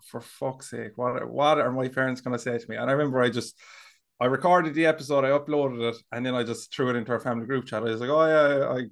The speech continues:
started a podcast there." And I was waiting for my mother and father to say, "What the fuck is he at now?" Because I'm notoriously, like, I can't stick at anything too long, like, whether it's a job, <laughs> whether it's anything like that. I just, I just seem to have, like, one of these A D D brains, like,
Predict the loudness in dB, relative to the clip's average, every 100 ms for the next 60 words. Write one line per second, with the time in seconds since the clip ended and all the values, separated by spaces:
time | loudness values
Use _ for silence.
0 | _ -6 -4 -4 -6 -4 -4 -4 -6 -4
1 | -2 0 0 0 0 -2 -2 0 0 -2
2 | -8 -6 -4 -2 -2 -2 -2 0 0 0
3 | -8 -12 -12 -6 -4 -4 -6 -20 -20 -16
4 | -14 -14 -14 -10 -4 -4 -4 -4 -4 -4
5 | -2 4 4 4 2 2 4 2 -2 -2
6 | 0 0 -2 -16 -6 -2 0 0 0 -4
7 | -6 -2 -2 -2 -4 -4 -6 -6 -12 _
8 | -8 -2 2 2 2 -2 -6 -4 0 0
9 | -2 -4 0 2 2 0 0 2 2 2
10 | -8 -12 0 0 2 -2 -2 -4 -2 -4
11 | -4 -8 -12 -14 -6 -4 -4 -6 -4 -6
12 | -4 -2 -2 -2 -6 -6 -8 -8 -6 -8
13 | -8 -2 0 0 -2 -2 0 0 -2 -4
14 | -8 -10 -12